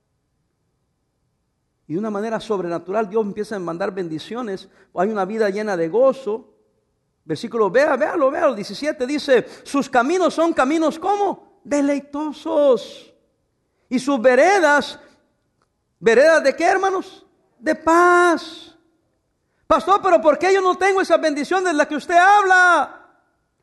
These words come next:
Porque hay que ejercerlas. Tienes que tomar posesión.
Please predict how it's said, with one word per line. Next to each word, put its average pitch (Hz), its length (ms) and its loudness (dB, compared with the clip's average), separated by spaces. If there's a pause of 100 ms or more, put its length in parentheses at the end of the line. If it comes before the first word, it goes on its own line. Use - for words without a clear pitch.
(120)
Porque 277 240 2
hay 339 80 4
que 349 160 0
ejercerlas. 302 1300 0 (960)
Tienes 320 260 2
que 339 120 -2
tomar 330 400 2
posesión. 302 1160 2